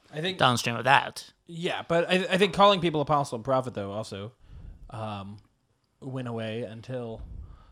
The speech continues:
Speaker 2: the forties, really. Um, we didn't have people we called, other than if you're in a Roman Catholic Church, technically, I think the Pope has apostolic authority.
Speaker 3: Apostolic
Speaker 2: Therefore,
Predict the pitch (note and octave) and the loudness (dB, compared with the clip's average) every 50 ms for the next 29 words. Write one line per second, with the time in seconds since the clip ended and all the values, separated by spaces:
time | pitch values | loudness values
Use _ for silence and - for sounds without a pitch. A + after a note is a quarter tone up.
0 | - - _ - - A#2+ B2+ A#2+ A2+ A2 - - - B2+ A#2+ A#2 G#2+ G2+ F2 E2+ | -20 -20 _ -20 -16 -14 -12 -12 -12 -12 -16 -16 -12 -8 -8 -8 -8 -10 -12 -14
1 | - - - - - - - - - - - - - - G#2+ A2+ F#2+ D#2+ F2 F#2+ | -16 -20 -20 -20 -20 -20 -20 -18 -18 -18 -18 -18 -16 -12 -10 -10 -10 -10 -12 -16
2 | - _ _ _ _ _ _ _ _ - - - A2+ G#2 G2 G2+ G2+ G2+ G#2 G2 | -18 _ _ _ _ _ _ _ _ -18 -14 -12 -10 -8 -8 -8 -10 -12 -14 -14
3 | G#2+ A#2 A2 B2+ A#2 G#2+ - G2+ A2 A#2 A2+ A2+ A2 - - A2 - A#2 A2 A2 | -14 -12 -12 -12 -12 -12 -12 -10 -8 -8 -6 -8 -8 -10 -10 -10 -10 -10 -10 -10
4 | G#2 - B2 A#2 A2+ A2 A2 - - D3 D#3 D3+ D#3 B2+ C#3 C3+ C3+ B2+ B2+ B2 | -8 -8 -6 -6 -4 -6 -6 -6 -2 0 2 2 2 2 0 0 -2 -2 -4 -8
5 | A#2+ A2 B2 B2+ B2 B2 A#2+ A#2+ A#2 A2 A#2+ A#2+ A#2 A#2 A2 - A#2+ A#2 A#2 - | -10 -8 -8 -6 -6 -6 -6 -8 -8 -8 -6 -6 -6 -8 -8 -8 -10 -10 -10 -12
6 | A#2 - - - A#2+ A#2 - - - - B2 A#2+ - A#2 G#2 - A2+ A2+ A2+ B2+ | -14 -14 -10 -8 -8 -8 -10 -12 -12 -12 -12 -10 -12 -14 -14 -12 -12 -10 -10 -12
7 | C3 - C3 A2 - A#2+ A2+ A2 - - - A#2 A2+ A2+ G#2 - - B2+ A#2+ A2+ | -14 -14 -16 -16 -16 -16 -16 -16 -18 -16 -14 -12 -12 -12 -14 -12 -10 -8 -8 -8
8 | - - _ _ _ _ _ _ _ - B2 A#2+ A#2 A2+ G#2 - - B2 C3 C3+ | -10 -14 _ _ _ _ _ _ _ -6 -6 -4 -4 -6 -8 -10 -8 -8 -8 -6
9 | - - - C3+ B2+ B2 A#2+ - - G2+ - G2 F#2+ F#2+ F#2+ G2+ G#2+ G#2 A2+ A2 | -6 -4 -2 0 0 0 -2 -4 -8 -10 -10 -10 -10 -10 -10 -10 -6 -4 -4 -4
10 | A2 A2+ A2+ A#2 A2 A2 A2 G#2+ | -4 -4 -6 -4 -4 -4 -4 -6